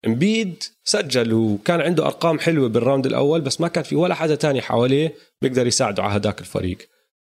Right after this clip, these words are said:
وبالرابترز، بسلسلة الرابترز، صفى نيك نيرس عم بيلعب سمول، لأنه إذا ما، ما غير ال-، الفريق تبعه، الروتيشن تبعه، وترك إباكا وغاسول على الملعب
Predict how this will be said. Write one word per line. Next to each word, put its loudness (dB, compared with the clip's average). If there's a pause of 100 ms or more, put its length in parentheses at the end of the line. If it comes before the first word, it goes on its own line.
وبالرابترز، 0
بسلسلة 0
الرابترز، -2 (460)
صفى -2
نيك -2
نيرس 0
عم -4
بيلعب -2
سمول، 0 (460)
لأنه 0 (760)
إذا 2
ما، 2 (200)
ما 2
غير 2
ال-، 0
الفريق 0
تبعه، 2
الروتيشن -2
تبعه، -2 (340)
وترك -2
إباكا -2 (100)
وغاسول -2
على 2
الملعب 0